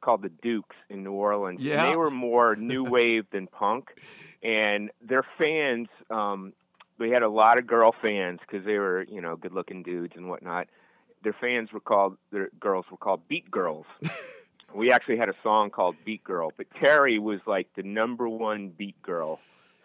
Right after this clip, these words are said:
Speaker 1: So, uh, <laughs>
Speaker 2: That sounds like my Terry, man. <laughs> I
Speaker 1: Yep.
Speaker 2: really miss her, man. I actually get tears in my eyes when I think about her. We, you know, we had, the last time I saw her,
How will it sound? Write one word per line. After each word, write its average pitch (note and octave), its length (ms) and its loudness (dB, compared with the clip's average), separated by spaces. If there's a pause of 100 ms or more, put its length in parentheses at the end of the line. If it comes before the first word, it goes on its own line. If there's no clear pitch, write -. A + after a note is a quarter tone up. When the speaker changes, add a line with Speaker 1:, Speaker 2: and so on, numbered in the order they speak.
Speaker 1:
So, E2+ 280 -6
uh, F2 40 -6
<laughs> - 180 -20 (220)
Speaker 2:
That C3+ 180 -6
sounds D3 400 0
like C#3+ 240 -2
my C3+ 220 0
Terry, B2 540 -2
man. G2 360 -10 (120)
<laughs> - 100 -12
I E3+ 60 0
Speaker 1:
Yep. G#2+ 260 6
Speaker 2:
really G3+ 260 4
miss E3+ 340 2
her, C#3 100 -2
man. B2+ 280 -6
I C3+ 60 -8
actually D#3 400 -4
get C#3 300 -6
tears D#3 360 -6
in C#3 120 -4
my C3 240 -4
eyes C3 200 -8
when A#2 120 -10
I A2 80 -8
think C#3+ 240 -10
about G#2 340 -8
her. G#2 140 -8 (320)
We, F#3 140 2 (180)
you F3+ 120 -2
know, E3 120 2
we D#3+ 260 0
had, F3 200 0 (300)
the D#3 140 2
last G3+ 380 4
time F#3 260 2
I D#3+ 120 2
saw E3 440 2
her, C3 400 -2